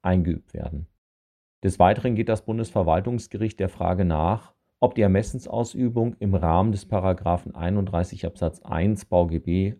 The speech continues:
drittschützend ist. Die hierzu angestellten Überlegungen, vor allem die Abgrenzung zu Paragraph einunddreißig Absatz zwei B-G B, sind wirklich grundsätzliche Ausführungen zum Drittschutz im Baurecht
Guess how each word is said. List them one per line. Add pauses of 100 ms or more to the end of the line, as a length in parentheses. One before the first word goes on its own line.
(120)
drittschützend
ist. (680)
Die
hierzu
angestellten
Überlegungen, (320)
vor
allem
die
Abgrenzung
zu
Paragraph
einunddreißig
Absatz (140)
zwei
B-G
B, (460)
sind
wirklich (120)
grundsätzliche
Ausführungen (200)
zum
Drittschutz
im
Baurecht